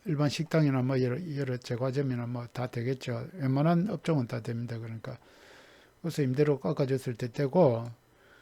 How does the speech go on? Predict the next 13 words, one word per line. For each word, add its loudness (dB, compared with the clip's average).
그다음 6
배제, 8
그런 8
임대료를 6
깎아줬는데 6
다시 2
임-, 4
임대료를 4
인상해버리면 6
이게, 0
이걸 -2
안 -2
됩니다. 2